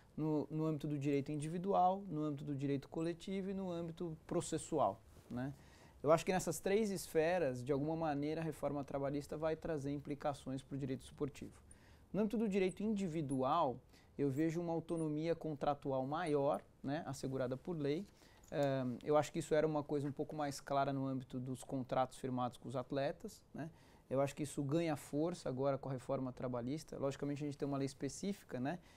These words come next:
que regulamenta, eh, eh, o assunto desportivo, mas, ah, acho que a reforma trabalhista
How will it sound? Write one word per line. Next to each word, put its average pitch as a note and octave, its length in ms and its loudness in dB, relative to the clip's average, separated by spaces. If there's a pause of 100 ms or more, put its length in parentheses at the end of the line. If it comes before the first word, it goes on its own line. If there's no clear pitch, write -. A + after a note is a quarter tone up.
(140)
que - 80 -4
regulamenta, C3 880 0 (340)
eh, B2+ 40 -4
eh, A#2+ 1160 -6
o B2+ 160 2
assunto C3+ 340 -2
desportivo, F3+ 760 -2
mas, D#3+ 280 0
ah, E3+ 240 2
acho D#3 140 -4
que - 60 -4
a D#3+ 40 2
reforma D#3+ 360 0
trabalhista D#3 580 -2